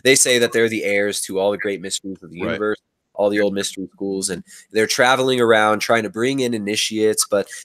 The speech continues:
Speaker 1: then there's this aspect of their Luciferian realm that's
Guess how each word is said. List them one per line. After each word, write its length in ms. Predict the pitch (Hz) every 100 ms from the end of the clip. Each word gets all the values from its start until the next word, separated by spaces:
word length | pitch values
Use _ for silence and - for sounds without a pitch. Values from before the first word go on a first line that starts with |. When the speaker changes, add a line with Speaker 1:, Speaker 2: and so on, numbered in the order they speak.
| _
Speaker 1:
then 160 | 127 127
there's 220 | 120 117
this 240 | 117 113
aspect 560 | 110 113 - 120 113 -
of 220 | 110 113
their 160 | 107 107
Luciferian 640 | 107 - 110 110 107 101
realm 360 | 92 98 104 104
that's 420 | 95 - -